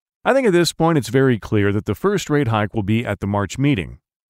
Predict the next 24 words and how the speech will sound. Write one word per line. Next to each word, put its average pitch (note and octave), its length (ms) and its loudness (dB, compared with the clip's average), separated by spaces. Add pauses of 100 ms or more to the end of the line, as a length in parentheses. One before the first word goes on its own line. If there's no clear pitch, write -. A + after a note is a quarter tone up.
(220)
So F3 340 0
I - 120 0
think C4 180 -2
as D3+ 160 0
we C3 160 4
look A2 280 0
at B2 80 -2
the G2+ 80 -4
January F#2 640 -2
meeting, F2+ 360 -4
which G#2 180 -4
is F2+ 160 -8
likely F#2+ 340 -2
to F2+ 120 -6
produce G2 400 -4
very G#2 300 -2
little F#2+ 420 -2
to G2 160 -8
zero, F#2 500 -2
quite F2 220 -2
frankly, F#2+ 460 -6 (420)
in A2 180 0
policy G#2 440 0
terms, F2+ 420 -6